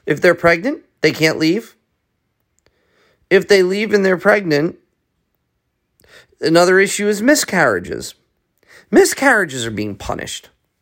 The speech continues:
So what happens if a woman goes out and says, "Listen, I had a miscarriage"? She leaves the state and says, "I had a miscarriage."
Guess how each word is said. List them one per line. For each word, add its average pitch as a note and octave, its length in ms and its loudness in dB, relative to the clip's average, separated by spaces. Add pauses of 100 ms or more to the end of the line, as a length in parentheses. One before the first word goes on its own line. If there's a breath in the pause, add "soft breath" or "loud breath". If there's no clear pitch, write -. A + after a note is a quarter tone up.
(460 soft breath)
So - 200 2
what B3 160 6
happens C#4+ 300 -2
if A#3 80 -4
a G3 80 -2
woman G#3+ 400 2
goes F#3+ 260 2
out E3 200 4
and D#3+ 120 -6
says, D#3+ 240 -6
"Listen, F3+ 240 -4
I C3+ 100 0
had C#3+ 120 0
a C#3+ 60 -2
miscarriage"? D3 800 -8 (1300)
She - 160 -8
leaves F#3 280 -4
the F3+ 80 -4
state F3 260 2
and D3+ 100 -6
says, D3 180 -6
"I F3 80 4
had F#3 100 4
a F#3+ 40 -2
miscarriage." D#3+ 500 -4